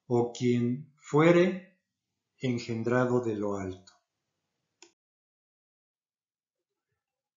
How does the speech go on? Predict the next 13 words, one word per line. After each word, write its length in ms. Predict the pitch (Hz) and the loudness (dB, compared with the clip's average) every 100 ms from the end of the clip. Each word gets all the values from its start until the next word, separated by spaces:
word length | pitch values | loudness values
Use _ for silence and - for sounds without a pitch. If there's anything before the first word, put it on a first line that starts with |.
| _ _ _ _ _ - | _ _ _ _ _ 6
Nicodemo 760 | 143 147 160 160 196 226 233 | 6 10 10 10 10 8 6
comprende 560 | 160 143 151 160 180 180 | 4 2 2 4 4 4
la 220 | 156 - | 2 2
palabra 500 | 131 131 156 170 175 | 2 4 4 4 2
de 100 | 143 | 0
Jesús 600 | - 120 - 143 160 151 | -10 -14 -10 -6 -6 -4
en 200 | 131 120 | -4 -4
el 160 | 113 117 | -4 -6
nivel 420 | 117 139 160 156 | -4 -4 -4 -6
biológico, 1000 | 156 156 165 214 220 185 - - - - _ _ _ _ _ _ _ - | -6 -4 -2 -2 -4 -12 -20 -20 -20 -20 _ _ _ _ _ _ _ -4
natural 840 | 123 120 - 123 120 135 175 190 | 0 0 2 4 8 8 6 4
y 60 | |
sensible, 1000 | 147 - 117 110 165 180 160 117 - - | 2 -2 -2 -2 2 2 2 -2 -4 -14